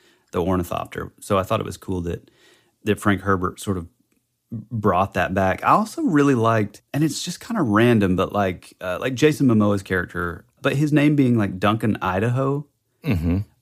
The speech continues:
Speaker 1: Like,
Speaker 2: I love it, dude.
Speaker 1: Yeah, there's something that's really cool in, like, these, like,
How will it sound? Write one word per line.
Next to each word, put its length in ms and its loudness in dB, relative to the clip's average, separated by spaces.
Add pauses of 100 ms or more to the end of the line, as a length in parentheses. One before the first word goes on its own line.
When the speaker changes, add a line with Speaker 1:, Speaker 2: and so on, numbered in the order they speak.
(120)
Speaker 1:
Like, 360 0 (260)
Speaker 2:
I 60 -8
love 320 -2
it, 80 -12
dude. 240 -10
Speaker 1:
Yeah, 180 2
there's 220 0
something 340 -2
that's 200 -2
really 340 2
cool 560 2
in, 220 0
like, 420 -2 (400)
these, 240 -2
like, 220 -2